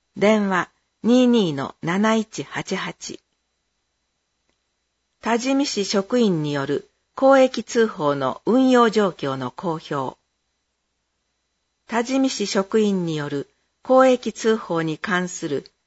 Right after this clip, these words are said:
条例第四条及び第十条の規定による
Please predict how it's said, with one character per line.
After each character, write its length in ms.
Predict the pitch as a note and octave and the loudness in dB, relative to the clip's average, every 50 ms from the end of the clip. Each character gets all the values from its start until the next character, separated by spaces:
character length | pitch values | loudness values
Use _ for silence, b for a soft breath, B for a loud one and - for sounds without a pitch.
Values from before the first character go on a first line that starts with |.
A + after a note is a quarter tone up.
| _ _ | _ _
条 280 | - D#3 G#3 A3+ A#3 A3 | -2 2 2 4 4 4
例 260 | G#3 G#3 G3 F#3+ - | 2 2 2 0 0
第 340 | - - A3 A#3 A3+ G3+ F3+ | 0 2 2 2 4 2 2
四 260 | G#3 A#3 A#3 G#3+ F3 | 2 2 2 2 0
条 320 | C#3+ D3+ C#3+ B2+ C#3 F3+ _ _ _ _ _ _ | -2 -4 -6 -6 -6 -10 _ _ _ _ _ _
及 240 | - G3 G#3 G3+ F#3 | 0 4 4 4 4
び 120 | D#3 E3 | 2 0
第 280 | D3+ G3 A#3 A#3 G#3 F#3 | 0 0 2 2 0 0
十 240 | - A3+ B3 A#3+ G#3 | 0 2 2 2 2
条 200 | E3+ E3+ D#3 C#3+ | 2 0 -2 -2
の 160 | D3 D3 C#3+ | -4 -6 -8
規 160 | _ - - | _ -14 -14
定 260 | _ - A3 G#3+ G#3+ | _ 0 2 2 2
に 140 | G#3 G3 F#3+ | 0 -2 -2
よ 140 | F#3 F3+ F3 | -2 -2 -2
る 160 | F3 F3 F3 | -2 -4 -4